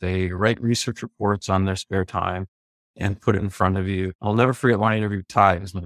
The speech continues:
business partner now. The interview was cut short. I wasn't sure, I wasn't really sure if Ty had all the background necessary or enough, if, if,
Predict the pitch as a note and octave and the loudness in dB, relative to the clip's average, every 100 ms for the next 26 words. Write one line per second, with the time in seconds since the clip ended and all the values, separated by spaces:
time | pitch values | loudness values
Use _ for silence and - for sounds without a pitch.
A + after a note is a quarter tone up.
0 | - G2 F#2+ - F#2+ F#2 E2+ F2 F#2+ F#2+ | -8 -6 -6 -6 -4 -6 -8 -4 -2 -2
1 | - _ _ _ _ _ _ _ _ _ | -4 _ _ _ _ _ _ _ _ _
2 | _ _ _ - A#2+ C#3+ C#3+ B2 G2+ - | _ _ _ 0 2 4 0 -2 -2 -2
3 | G#2+ - C3+ G2+ - A2+ B2 B2+ A#2 - | -2 0 0 0 0 4 4 4 0 -2
4 | _ - - B2 A2+ C3+ C3+ B2+ A#2+ G#2+ | _ -4 4 4 6 4 4 6 6 4
5 | - A#2 A#2 - - G2 F2 C3 D3 A#2+ | 2 2 2 2 4 4 4 2 4 4
6 | G2 F#2+ F#2+ F#2 F#2+ F#2+ F#2+ F#2 - F#2 | 2 -4 -6 -4 0 2 0 -2 -2 0
7 | F#2 F#2 A2 A2+ - - _ _ - - | 0 0 2 0 -2 -14 _ _ -20 -4
8 | A#2+ A#2+ A#2+ | -2 -2 -4